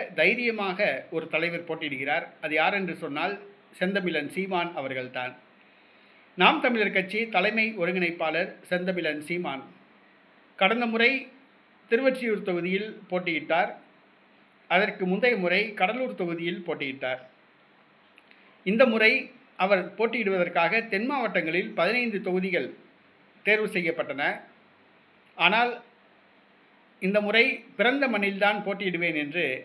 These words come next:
நேற்றைய தினம் கூறியுள்ளார். ஆக செந்தமிழன் சீமான் அவர்கள் சொந்த ஊரில் போட்டியிடுவது முடிவு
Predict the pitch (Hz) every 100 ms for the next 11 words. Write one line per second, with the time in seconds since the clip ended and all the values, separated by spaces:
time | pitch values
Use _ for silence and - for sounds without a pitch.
0 | - - _ _ - 165 170 160 165 196
1 | 190 - - 170 143 131 131 - - _
2 | _ _ _ _ _ _ _ _ 160 180
3 | 196 143 - - _ _ _ _ _ _
4 | _ _ _ _ - 214 233 226 214 185
5 | 240 254 233 190 180 185 233 240 - -
6 | - 208 247 254 208 220 226 220 185 185
7 | 175 160 156 196 208 - 156 175